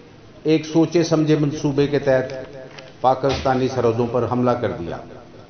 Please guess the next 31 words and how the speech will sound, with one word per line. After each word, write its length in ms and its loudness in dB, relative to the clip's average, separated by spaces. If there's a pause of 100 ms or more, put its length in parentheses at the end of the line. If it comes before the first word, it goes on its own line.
(840)
मगर 180 0
चंद 280 2
घंटों 280 2
में 160 4
उसे 220 0
ये 160 2
बात 840 0
समझ 220 2
में 140 2
आ 120 6
गई 240 0 (720)
कि 60 -2
उसने 260 0
एक 120 0
ऐसी 280 2
कौम 260 2
को 100 2
ललकारा 500 4
है 180 -2 (640)
जो 100 -4
चट्टान 400 2
की 140 -2
तरह 260 4
उसके 260 -2
सामने 360 0
डट 240 0
गई। 360 -8 (1080)
दुश्मन 360 -2
के 120 0
तमाम 400 2
ख्वाब 300 2